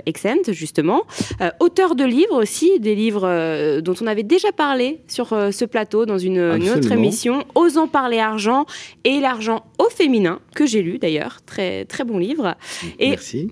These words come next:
Speaker 1: aujourd'hui, alors on va parler évidemment d'argent, des femmes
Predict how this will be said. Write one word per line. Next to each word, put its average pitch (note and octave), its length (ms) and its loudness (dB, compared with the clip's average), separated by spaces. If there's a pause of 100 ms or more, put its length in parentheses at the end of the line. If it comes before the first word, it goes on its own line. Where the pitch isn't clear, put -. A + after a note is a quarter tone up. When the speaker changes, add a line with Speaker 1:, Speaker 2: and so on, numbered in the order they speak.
Speaker 1:
aujourd'hui, C#4+ 640 2
alors D#3+ 220 0
on F3 40 -4
va E3+ 120 -2
parler E3+ 240 -2
évidemment D#3+ 380 -2
d'argent, G#3+ 680 -4
des F3+ 200 -2
femmes C4+ 460 0